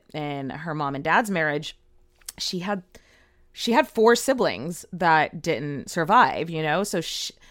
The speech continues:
as a mother, you must be, like, bracing yourself, like,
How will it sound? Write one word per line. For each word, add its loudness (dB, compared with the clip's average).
as 6
a 4
mother, 6
you -2
must -2
be, -2
like, -4
bracing -2
yourself, -6
like, -10